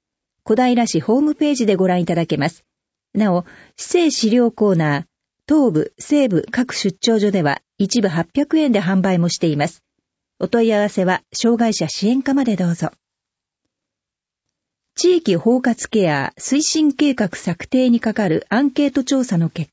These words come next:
果。この調査は、高齢者の生活状況や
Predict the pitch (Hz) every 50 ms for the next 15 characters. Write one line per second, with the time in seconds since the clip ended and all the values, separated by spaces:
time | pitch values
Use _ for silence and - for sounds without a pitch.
0 | _ - 147 - - _ _ _ _ _ _ _ _ _ _ _ _ _ _ _
1 | _ _ _ _ _ _ _ - 247 277 302 - - 302 294 269 - 233 196 175
2 | 165 - - _ _ _ - 285 302 339 339 349 339 320 - 269 208 190 185 -
3 | 233 240 240 233 240 214 - 226 202 226 220 226 196 - 190 175 165 160 147 147
4 | 147